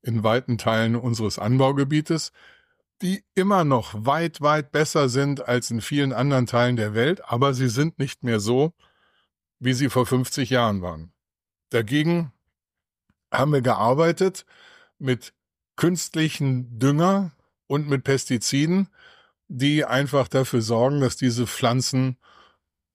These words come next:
irgendwie noch Ertrag bringen. Ja? Und was sich daraus ergibt, ist einfach, dass wir auch belastete Nahrungsmittel haben.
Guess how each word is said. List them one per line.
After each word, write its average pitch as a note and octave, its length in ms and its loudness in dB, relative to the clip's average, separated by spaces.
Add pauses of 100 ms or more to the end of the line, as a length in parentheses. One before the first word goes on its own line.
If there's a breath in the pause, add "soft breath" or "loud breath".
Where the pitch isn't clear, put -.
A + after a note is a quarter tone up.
(120)
irgendwie F#3+ 280 2
noch E3 180 2
Ertrag C#3 460 -4
bringen. E2+ 340 -12 (440)
Ja? B2 320 -4 (540 soft breath)
Und A#2+ 160 0
was C3 160 2
sich C#3 140 0
daraus C3 360 0
ergibt, B2 340 -2
ist A#2+ 120 -6
einfach, B2+ 360 -2
dass B2+ 260 -2
wir A#2 140 0
auch B2 140 0
belastete B2 720 0
Nahrungsmittel B2+ 840 0
haben. E2 360 -6